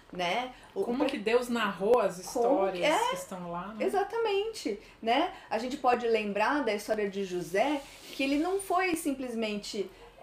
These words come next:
Speaker 1: alguém que sofreu na mão dos irmãos. No final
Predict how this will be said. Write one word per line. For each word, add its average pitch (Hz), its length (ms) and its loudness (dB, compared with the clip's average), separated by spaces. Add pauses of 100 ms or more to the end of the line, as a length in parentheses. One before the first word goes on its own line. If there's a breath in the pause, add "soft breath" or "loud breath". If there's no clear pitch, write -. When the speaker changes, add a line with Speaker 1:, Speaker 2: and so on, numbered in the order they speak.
(140)
Speaker 1:
alguém 208 300 2
que 226 100 -2
sofreu 226 640 2
na 247 160 2
mão 196 220 0
dos 185 200 -6
irmãos. 170 460 0
No 202 100 -4
final 247 580 0